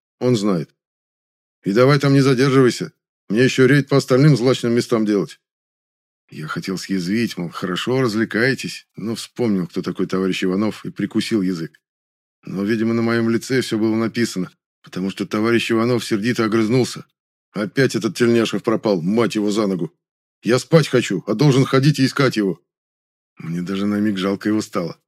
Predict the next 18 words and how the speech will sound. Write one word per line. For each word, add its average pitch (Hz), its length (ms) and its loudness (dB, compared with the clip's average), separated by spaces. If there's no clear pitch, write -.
Но 87 140 -10
потом 120 320 -2
я 101 160 2
отбросил 92 460 -4
эмоции. 85 460 -6
Работа 131 380 -2
у - 20 0
него 95 140 0
такая. 90 420 -6
Сам 127 300 -2
себе 123 260 0
судьбу 117 300 0
выбрал, 98 340 2
теперь - 340 -4
пусть - 240 -4
ходит 117 360 0
и 104 120 0
ищет. 92 320 -6